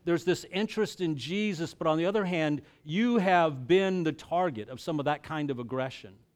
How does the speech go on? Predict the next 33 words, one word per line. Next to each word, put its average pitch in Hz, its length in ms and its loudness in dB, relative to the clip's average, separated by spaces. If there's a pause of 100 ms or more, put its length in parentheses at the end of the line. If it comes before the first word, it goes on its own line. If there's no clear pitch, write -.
(1120)
You 156 180 -2
can 175 160 0
point 175 320 -2
to 165 80 -6
me 151 140 0
people 160 600 2
that 143 120 0
are 131 80 -4
Christians 180 560 -4
that 143 120 -2
haven't 135 240 0
been 123 200 -2
nice, 175 640 2
or 139 40 -6
you 160 120 -2
can 165 160 -4
point 165 340 -4
to 165 60 -4
me 160 140 -2
someone 160 360 -4
who's 147 160 -2
been 135 160 -2
very 139 220 -2
condemning. 170 840 -2 (280)
Uh, 139 100 0
you 156 200 -2
could 175 180 -2
point 175 300 -2
to 170 80 -2
me 165 160 0
maybe 165 420 2
to 151 120 -6
someone, 160 640 0